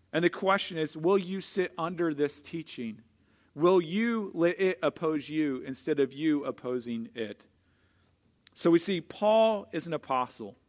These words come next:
We are not. And so we must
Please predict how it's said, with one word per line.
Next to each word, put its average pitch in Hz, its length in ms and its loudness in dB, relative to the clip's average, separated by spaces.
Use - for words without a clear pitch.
We 156 200 0
are 151 80 2
not. 117 360 -6
And 127 100 -6
so 151 140 4
we 151 140 4
must 160 300 0